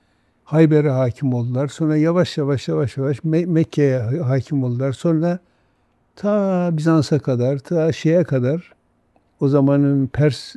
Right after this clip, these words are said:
İmparatorluğu'nun bö-, bölgelerine kadar işte Allah veriyor.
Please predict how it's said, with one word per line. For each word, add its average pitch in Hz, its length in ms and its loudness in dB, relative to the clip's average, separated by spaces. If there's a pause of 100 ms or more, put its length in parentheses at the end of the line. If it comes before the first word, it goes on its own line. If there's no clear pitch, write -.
(140)
İmparatorluğu'nun 135 960 0
bö-, 139 300 -4
bölgelerine 135 560 2
kadar 131 340 -4 (500)
işte - 180 -4
Allah 185 300 0
veriyor. 226 520 2